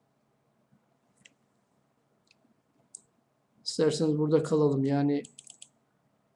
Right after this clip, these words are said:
eee, burada bir, eee, şey olabilir ama, eee,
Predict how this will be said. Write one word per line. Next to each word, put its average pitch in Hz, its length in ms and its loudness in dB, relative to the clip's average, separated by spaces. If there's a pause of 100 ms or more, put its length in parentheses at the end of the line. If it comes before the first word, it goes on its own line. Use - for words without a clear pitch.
eee, 131 840 -4 (1200)
burada 156 440 4
bir, 147 400 2 (1000)
eee, 147 160 -8 (3250)
şey 160 260 2
olabilir 165 420 6
ama, 170 360 4 (1500)
eee, 151 60 -10